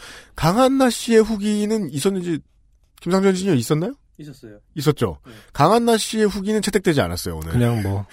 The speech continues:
Speaker 3: 그,
Speaker 1: 근데
Speaker 3: 그냥
Speaker 1: 다른
Speaker 3: 그냥.
Speaker 1: 후기가 너무 많아요.
Speaker 3: 아, 그래요?
Speaker 1: <laughs>
Speaker 3: 관련해서?
Speaker 1: 네.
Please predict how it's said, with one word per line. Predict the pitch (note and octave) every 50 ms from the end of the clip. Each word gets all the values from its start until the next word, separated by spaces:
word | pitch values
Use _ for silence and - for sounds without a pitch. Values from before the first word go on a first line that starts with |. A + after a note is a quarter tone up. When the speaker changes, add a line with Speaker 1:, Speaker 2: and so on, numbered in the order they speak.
| - -
Speaker 3:
그, | -
Speaker 1:
근데 | - F3+
Speaker 3:
그냥 | F3 - -
Speaker 1:
다른 | - - E3 F#3 F#3+
Speaker 3:
그냥. | G3
Speaker 1:
후기가 | F#3 F3+ G3 C#3+
너무 | - D3 G3+
많아요. | F3+ B2+ F#2+ F2+ F2 F#2 - - - - - - - - D4
Speaker 3:
아, | - B2+
그래요? | - - A2+ - G#3 - - - - - - - - _ _
Speaker 1:
<laughs> | - _ - - - - -
Speaker 3:
관련해서? | - C3 C#3+ D3+ D3 C3 A#2 G2 - F#2 F#2 A2 C#3+
Speaker 1:
네. | E3+ D#3+ B2 F#2 D#2